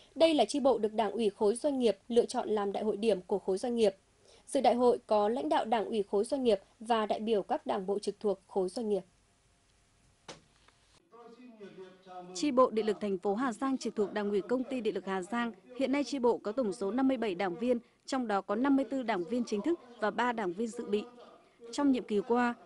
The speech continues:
Speaker 2: với sự nỗ lực phấn đấu, khắc phục khó khăn, cán bộ, đảng viên và công nhân viên chức Điện lực thành phố Hà Giang đã đạt được những kết quả quan trọng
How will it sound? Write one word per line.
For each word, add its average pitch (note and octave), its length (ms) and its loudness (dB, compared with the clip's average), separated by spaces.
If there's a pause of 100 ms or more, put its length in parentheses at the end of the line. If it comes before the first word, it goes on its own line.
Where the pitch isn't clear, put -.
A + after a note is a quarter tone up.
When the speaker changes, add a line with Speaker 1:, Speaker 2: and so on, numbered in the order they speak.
(160)
Speaker 2:
với A#3 140 2
sự C#4 160 -4
nỗ A3+ 160 0
lực C#4 240 2
phấn G#3 140 -2
đấu, G3+ 240 2 (140)
khắc E4 200 -2
phục A3+ 120 -2
khó G3 120 -4
khăn, C4 240 -2 (280)
cán A3+ 180 2
bộ, C4+ 160 6
đảng F#3+ 220 -4
viên B3 180 -2
và G#3 80 -2
công B3+ 240 0
nhân B3+ 160 2
viên A#3+ 200 -4
chức C#4 160 -6
Điện G#3+ 180 -4
lực - 120 -6
thành F#3 160 -6
phố F#3 140 -6
Hà A3 180 -4
Giang A#3 280 -4 (280)
đã A3 120 0
đạt B3+ 160 0
được G3+ 160 -2
những G#3+ 120 -4
kết E4+ 200 -6
quả A3 160 0
quan A#3+ 260 -2
trọng A3 180 -6